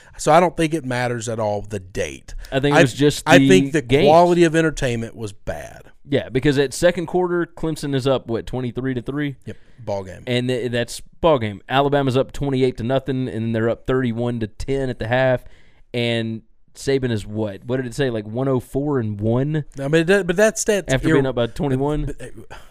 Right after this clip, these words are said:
Speaker 2: Like, it, yeah,
Speaker 1: how
Speaker 2: I'm,
Speaker 1: many,
Speaker 2: I'm with you.
Speaker 1: how many coaches have losing records with that? Like, how many coaches don't have a record?
Speaker 2: No, I, I'm with you.
Speaker 1: Now, most of them don't have a hundred opportunities to do that.
Speaker 2: But they, but of course, E S P N showing that, you know, going into halftime, it's like,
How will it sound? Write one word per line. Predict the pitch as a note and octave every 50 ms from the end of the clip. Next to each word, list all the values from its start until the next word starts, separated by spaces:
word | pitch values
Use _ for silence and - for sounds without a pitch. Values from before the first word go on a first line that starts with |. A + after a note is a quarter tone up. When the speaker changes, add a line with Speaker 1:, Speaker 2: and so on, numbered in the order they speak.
| - - - - - - -
Speaker 2:
Like, | B2 A#2+ A#2
it, | A#2+ B2+ B2 - - - C3+ D#3+ F#3+
yeah, | G#3 D4 C4+
Speaker 1:
how | D#3+ D#3+ F#3+
Speaker 2:
I'm, | G3+
Speaker 1:
many, | G3 - - A#3
Speaker 2:
I'm | C4+
with | C#4 - -
you. | C#3 A#2+ A2+
Speaker 1:
how | C3+ F3
many | F#3+ G3+ G3 F#3 E3
coaches | - - D#3 D#3 D3 - D3+ D3 C#3 B2
have | - C3 A2+ A2+
losing | A#2 B2 B2+ A#2+ A2 A2 G#2+
records | G#2+ G#2+ G2 - - G2+ F#2+ - -
with | G2+ - -
that? | G2 F#2+ - - - -
Like, | A#2+ B2+ B2
how | C#3 C#3
many | C#3+ C#3+
coaches | C3 C#3+ C#3 C#3 - B2+ A#2+ G#2+
don't | G2+ - A#2+ A#2+ B2 G#2+ G2+
have | A#2 G#2+ G#2
a |
record? | G2+ G2+ G#2 G#2 -
Speaker 2:
No, | A#3 D4
I, | A3 A#3 C4+ C4 - -
I'm | C4+ F4+ D#4+
with | F#3+ F3 E3+
you. | C3
Speaker 1:
Now, | C#3 C#3+
most | E3+ F#3+ A3 A3 -
of | G#3 D#3
them | D3 C#3 C3
don't | B2+ D#3 D#3 C#3+ -
have | C#3 C#3 C3+ B2 A2+ - - -
a | A#2+
hundred | A#2 - D3+ D3 C#3+ B2 B2 A#2+
opportunities | B2 A#2+ - - A2 F#2+ - - E3 D3+ C3+ A#2+ A2 G2 -
to | -
do | G2+ G2+ - E3 E3 C3
that. | G2 D#2+ A#1+ D2+ D2 -
Speaker 2:
But | B2 D3+ E3+
they, | - F#3+ E3+ D#3+ D3
but | D3 D#3 D3+ - - -
of | C#3+ C#3+ -
course, | - F3 E3 C#3+ -
E | - C#3+ C#3+
S | C#3 B2+
P | - C#3 C3
N | B2+ A#2
showing | A2 - - F#3 G3 F#3+ F3 D3 C3 B2
that, | A#2+ A#2 A2 G#2+ A2 - - - - - - - - - - _ _ _
you | C3+ C3+
know, | B2+ A2+ A2 G#2 - -
going | A#2+ B2 C3+ C3 B2
into | A#2+ A2+ A2
halftime, | G#2 C3 D3+ D3 C#3 - C3+ A#2+ A2+ A2 G#2+ G#2+
it's | G#2+ -
like, | - A2 G2+ -